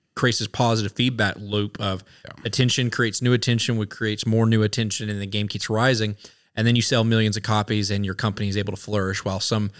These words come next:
Speaker 1: great, fantastic indie game, no one is reviewing or giving attention to, right? That's just, that's how the world works in any, any industry. But I would say reviews matter to a, to a degree as far as exposure of games,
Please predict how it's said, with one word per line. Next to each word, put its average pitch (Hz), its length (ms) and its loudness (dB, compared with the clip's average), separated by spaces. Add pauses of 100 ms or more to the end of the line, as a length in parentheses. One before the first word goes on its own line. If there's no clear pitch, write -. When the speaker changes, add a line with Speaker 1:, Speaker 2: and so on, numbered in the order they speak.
(160)
Speaker 1:
great, 117 380 2
fantastic 107 800 0
indie 123 300 2
game, 98 400 -2 (400)
no 110 300 2
one 107 600 2 (240)
is 101 160 -4
reviewing 104 560 0
or 92 280 -4 (340)
giving 101 260 -2
attention 104 400 -4
to, - 300 -8
right? 135 140 4
That's 135 120 0
just, 143 180 0
that's 123 160 0
how 113 200 2
the 104 80 2
world 101 260 2
works 101 380 2
in 117 80 0
any, 110 340 0
any 120 160 2
industry. 95 400 -4
But 95 320 -4 (640)
I 107 40 2
would 117 140 4
say 107 140 0
reviews 107 800 2
matter 101 640 0 (640)
to 107 180 2
a, - 80 -2 (180)
to 110 100 0
a 104 40 2
degree 120 420 2
as 101 100 2
far 104 180 2
as 92 80 -2
exposure 104 520 0
of 90 120 -8
games, 90 400 -6